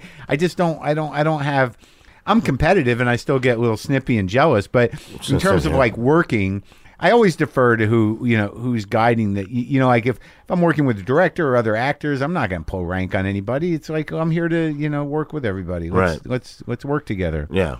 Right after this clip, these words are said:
Speaker 2: that, that's, uh, I like that approach better. Like, "Hey, we're putting on a show,
Speaker 1: Right.
Speaker 2: Little Rascals."
Speaker 1: Right.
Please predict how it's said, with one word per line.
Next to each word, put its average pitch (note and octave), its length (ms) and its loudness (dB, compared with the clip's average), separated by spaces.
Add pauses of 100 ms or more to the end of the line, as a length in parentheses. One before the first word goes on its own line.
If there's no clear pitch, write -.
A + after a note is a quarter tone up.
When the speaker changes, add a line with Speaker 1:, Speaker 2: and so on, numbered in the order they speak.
Speaker 2:
that, B2 280 0
that's, D3+ 420 -4
uh, G2 380 0 (140)
I A2+ 100 2
like C3+ 320 2
that A#2 300 2 (120)
approach F#2+ 440 0
better. F#2 260 4
Like, D2 160 -2
"Hey, B2+ 120 2
we're A#2+ 100 4
putting C3 240 0
on B2 140 2
a F#2 40 -2
show, G2+ 380 2
Speaker 1:
Right. C3+ 200 4
Speaker 2:
Little G2 180 4
Rascals." F2+ 540 0
Speaker 1:
Right. A2 300 2